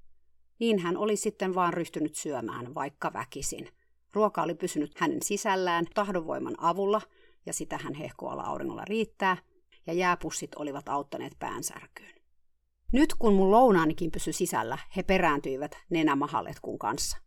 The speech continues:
hän nauroi. "No huh huh", mä sanoin, "mut nyt sä kuulostat kyllä todella hyvältä, siis vahvemmalta kuin kuukausiin", mikä oli totta.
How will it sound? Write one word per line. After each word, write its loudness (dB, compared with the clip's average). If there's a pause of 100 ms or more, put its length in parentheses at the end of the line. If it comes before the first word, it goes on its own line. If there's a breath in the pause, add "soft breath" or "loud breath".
hän -4
nauroi. -4 (540)
"No -6
huh 0
huh", -4
mä -2
sanoin, -2 (420 soft breath)
"mut 0
nyt 6
sä 0
kuulostat 2
kyllä 4
todella 4
hyvältä, -4 (280 soft breath)
siis -4
vahvemmalta 4
kuin 0
kuukausiin", 0 (260)
mikä 2
oli 2
totta. -4